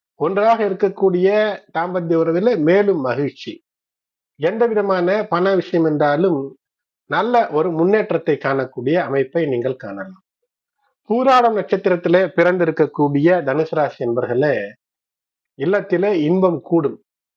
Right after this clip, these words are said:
உங்களுக்கு உங்களுடைய அந்த குணத்தின் காரணமாக, நல்ல குணத்தின் காரணமாக புகழ் பாராட்டு கிடைக்கக்கூடிய அமைப்பு என்பது இருக்கும்.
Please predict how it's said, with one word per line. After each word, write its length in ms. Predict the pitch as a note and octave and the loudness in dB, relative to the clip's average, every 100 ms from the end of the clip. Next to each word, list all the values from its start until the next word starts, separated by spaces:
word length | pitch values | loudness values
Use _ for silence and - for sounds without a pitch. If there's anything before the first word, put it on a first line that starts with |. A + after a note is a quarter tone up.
| _ _ _ _ _ _ | _ _ _ _ _ _
உங்களுக்கு 760 | - F#3 G3+ G3 - G#3 F#3 F#3 | -4 0 0 -2 0 2 2 0
உங்களுடைய 920 | E3+ F#3+ G3 F#3 E3+ E3 F#3 D3+ D3+ - | 0 2 2 2 2 4 4 2 0 -4
அந்த 260 | D#3 D3+ | -2 0
குணத்தின் 500 | D3 E3 G3+ G3 G3+ | 2 2 0 0 0
காரணமாக, 600 | F3 D3+ C#3 C#3 C3+ B2 | 2 0 0 -4 -4 -8
நல்ல 320 | - D3 F#3 F3+ | -2 2 2 2
குணத்தின் 440 | E3 E3 E3 D3 | 0 -2 -4 -2
காரணமாக 840 | C3+ B2+ B2+ A2+ G#2+ - A2+ B2+ F3+ _ _ _ _ _ _ _ _ | 0 0 -2 -8 -10 -14 -14 -14 -14 _ _ _ _ _ _ _ _
புகழ் 420 | - G3+ A#3 A#3 | -4 0 0 0
பாராட்டு 460 | - E3+ F3 D#3+ D3+ | 0 2 2 -2 -2
கிடைக்கக்கூடிய 760 | - D3 D3 D3 - B2+ D3+ E3 | 0 0 -2 -6 -2 2 2 2
அமைப்பு 360 | C3+ D3+ D3 | 0 -2 -2
என்பது 240 | B2 C3 A2 | -8 -6 -6
இருக்கும். 360 | G#2+ - - | -8 -12 -20